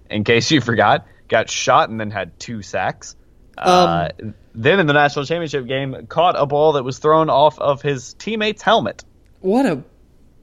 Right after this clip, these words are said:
Speaker 2: th-, okay, I'm sorry. I can't, you can't watch that game and go,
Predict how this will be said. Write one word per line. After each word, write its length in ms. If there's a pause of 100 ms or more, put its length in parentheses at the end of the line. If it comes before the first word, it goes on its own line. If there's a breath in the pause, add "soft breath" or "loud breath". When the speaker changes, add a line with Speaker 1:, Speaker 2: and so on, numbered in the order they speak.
(100)
Speaker 2:
th-, 120 (180)
okay, 420 (160)
I'm 140
sorry. 340
I 140
can't, 320 (120)
you 240
can't 360 (100)
watch 360
that 260
game 240
and 100
go, 200